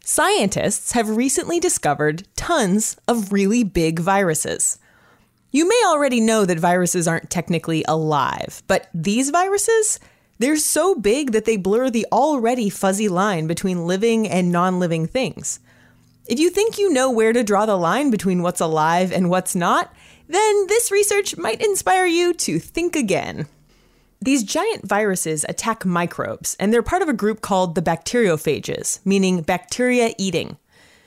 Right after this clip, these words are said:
Bacteriophages, or simply phages if you're one of the cool kids, are made of the same building blocks that living things are made of, like proteins and D N A. But they're not considered to be alive because they have no metabolism and they can't reproduce on their own.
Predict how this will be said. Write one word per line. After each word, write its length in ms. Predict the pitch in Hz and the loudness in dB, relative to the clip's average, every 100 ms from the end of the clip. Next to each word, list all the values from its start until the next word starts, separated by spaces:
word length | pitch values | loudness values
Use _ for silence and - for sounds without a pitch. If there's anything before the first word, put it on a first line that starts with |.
| _ _ - | _ _ -2
Bacteriophages, 1120 | 277 277 415 453 294 180 156 151 143 185 - | -2 0 2 2 2 -2 -2 -2 -2 -2 -2
or 100 | 190 | 0
simply 440 | 226 196 214 175 | 0 2 0 0
phages 520 | - 294 339 160 170 214 | 0 2 2 2 0 0
if 120 | 190 | -2
you're 100 | 180 | -2
one 140 | 160 | 0
of 40 | 147 | -4
the 60 | |
cool 280 | 156 202 226 | -4 -2 0
kids, 480 | 254 - 165 196 - - - - | 0 -4 -2 -4 -8 -10 -20 -4
are 140 | 247 | -2
made 180 | 254 285 | 0 0
of 80 | 269 | -2
the 80 | 269 | -2
same 440 | - 320 370 427 | -2 0 0 -2
building 360 | 233 226 185 165 | 0 0 0 -2
blocks 340 | 156 143 147 | -2 -4 -4
that 160 | - 185 | -6 -2
living 300 | 196 196 208 | 0 2 0
things 300 | 214 208 165 | 0 0 -2
are 60 | |
made 220 | 143 135 147 | -4 -4 -4
of, 220 | - 143 | -6 -4
like 220 | 185 - | -4 -4
proteins 520 | - 165 165 175 175 | -4 -2 -2 -2 0
and 140 | 180 170 | 0 0
D 160 | 175 | 0
N 140 | 170 220 | 0 0
A. 280 | 175 - - _ _ _ _ | -4 -8 -16 _ _ _ _
But 160 | 240 | -2
they're 120 | 254 330 | 0 0
not 280 | 381 466 | 0 -2
considered 640 | - 392 - - 269 196 185 | -2 -2 0 0 2 2 0
to 80 | 175 | -2
be 120 | 170 | 0
alive 720 | 165 180 285 240 156 - - | 0 0 0 0 -2 -8 -6
because 280 | 190 220 202 | -2 0 0
they 100 | 202 | 0
have 220 | 190 185 | 0 2
no 180 | 190 180 | 2 0
metabolism 960 | 165 - - 381 190 156 151 165 190 - | -2 -6 -2 -2 0 -2 0 -2 -2 -2
and 140 | 196 | 0
they 80 | 202 | 0
can't 240 | 233 233 | -2 -2
reproduce 520 | 190 208 - 180 170 | -2 0 0 0 0
on 120 | 165 156 | -2 -2
their 180 | 156 | -2
own. 320 | 196 180 - | -2 -2 -6